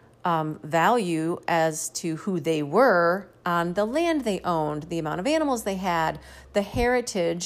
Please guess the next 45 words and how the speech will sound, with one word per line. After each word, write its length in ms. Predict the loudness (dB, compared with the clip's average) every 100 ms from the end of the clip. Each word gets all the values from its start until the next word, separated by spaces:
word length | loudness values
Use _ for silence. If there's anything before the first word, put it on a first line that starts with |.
| -10 -16 -6
the 100 | -4
financial 640 | 0 0 0 0 -2 -4
heritage 540 | -2 -4 -4 -6 -6
they 140 | -4 0 0
left 200 | -2 -8
behind, 400 | -6 -2 -2 -4
because 240 | -6 -2
they 160 | 0 0
felt 240 | 2 2
like, 180 | 2 2
"Well, 120 | 2
when 100 | 2
I 160 | 2 2
die, 300 | 2 2 0 -8 -6
the 100 | 0
more 180 | 4 4
I 80 | 2
can 80 | 0
leave 160 | -2 -2
behind, 340 | -2 -2 -2
the 140 | 0
better 160 | 4 4
I 100 | 4 4
look." 140 | 2 -2 -20 2
Well, 200 | 6 6 4 0
my 220 | 4 4
gosh, 400 | 4 2 0 -2 -2
you're 220 | 2 2
dead. 580 | 4 6 10 10 8 2 -6
What 260 | -2 2 4
does 220 | 4 4
it 180 | 2 2
matter? 540 | 0 0 2 2 0 -8 -12 -4
And 120 | 0
you 60 |
know 140 | 4 6
what? 280 | 6 4 4
That's 300 | 2 2 0
not 220 | 0 2
where 180 | 2 2
your 100 | 0
riches 340 | -2 -4 -6
should 200 | -4 -2
be 120 | 0
laid 200 | 2 4